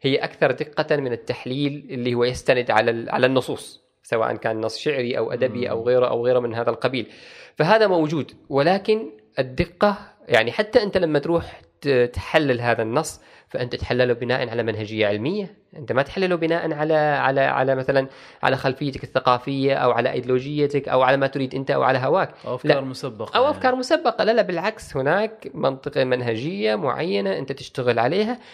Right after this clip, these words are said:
Speaker 1: من خلالها أنت تحلل هذه النصوص. يعني مثلًا، آه، مسألة السياق، إحنا نسميه السياق.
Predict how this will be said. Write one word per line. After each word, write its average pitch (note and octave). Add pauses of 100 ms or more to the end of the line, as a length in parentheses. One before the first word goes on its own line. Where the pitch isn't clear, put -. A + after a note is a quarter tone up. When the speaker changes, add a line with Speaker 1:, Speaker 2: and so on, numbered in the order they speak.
(120)
Speaker 1:
من C#3
خلالها A#3
أنت F#3
تحلل C#3
هذه A#2+
النصوص. A2+ (260)
يعني A2
مثلًا، C3+
آه، B2+
مسألة C3
السياق، C3 (160)
إحنا A#2
نسميه A#2+
السياق. -